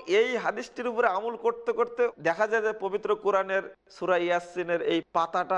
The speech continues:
আমরা ছিঁড়ে ফেলেছি। কিন্তু আসলেই দুঃখজনক, হাদিসটি নিয়ে আসলেন ইমাম তিরমিজি রাহিমাহুল্লাহ, তিনি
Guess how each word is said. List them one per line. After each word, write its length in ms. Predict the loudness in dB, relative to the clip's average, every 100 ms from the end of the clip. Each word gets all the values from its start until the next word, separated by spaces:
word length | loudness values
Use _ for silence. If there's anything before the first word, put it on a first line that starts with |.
| 0
আমরা 160 | -2 -4
ছিঁড়ে 220 | 0 2 2
ফেলেছি। 320 | 0 -6 -10 -14 -6
কিন্তু 300 | -6 -2 -2 -2 _ _ _ _ _ _ _ -6
আসলেই 420 | -4 0 2 2 0
দুঃখজনক, 520 | -4 0 2 2 -2 _ _ -2
হাদিসটি 480 | -2 -4 -10 -6 -4 0
নিয়ে 140 | 0 0
আসলেন 360 | -2 0 2 2 -4 _ _ _ -4
ইমাম 220 | 0 0 0
তিরমিজি 320 | -4 -2 2
রাহিমাহুল্লাহ, 580 | 2 2 0 0 -2 -4 -6 _ _ _ _ -6
তিনি 240 | -2 0